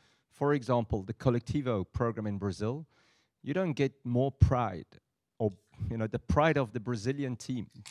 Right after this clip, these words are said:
to do that, to be part of that is enormous, and they participate. What Coke doesn't do, and I don't think they should do that, it's not corporately led.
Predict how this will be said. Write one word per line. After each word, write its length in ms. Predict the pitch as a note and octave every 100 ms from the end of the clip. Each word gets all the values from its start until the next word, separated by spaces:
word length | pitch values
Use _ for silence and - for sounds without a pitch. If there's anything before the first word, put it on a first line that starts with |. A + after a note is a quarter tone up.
| -
to 120 | A#2+
do 200 | B2 C#3
that, 240 | A#2+ E2 -
to 180 | -
be 120 | A#2+ A#2
part 280 | - C#3+
of 100 | B2+
that 340 | G#2 G2 - - _ _ _ _ -
is 180 | A2+ A#2
enormous, 420 | A#2 D#3 G#2+ -
and 160 | A#2+
they 160 | A#2+ B2+ _ _ -
participate. 720 | C#3 C3+ E3+ D#3 - - - _ _ _ _ _ _ _ _
What 320 | - B2 -
Coke 240 | E3 C#3+
doesn't 360 | C3+ D3 E3 G#2+
do, 220 | F#2 G#2+ G#3+ _ _ -
and 120 | G#2
I 40 |
don't 220 | G2+ A2+
think 200 | G#2+ A2
they 60 | G#2
should 280 | - D3+ D#3+
do 140 | G2
that, 320 | E2+ - - - _ _ _ -
it's 240 | C3 -
not 260 | D#3 E3 - _ _ _ _ -
corporately 560 | D3+ - C#3+ A#2+ A#2+
led. 240 | A2 F#2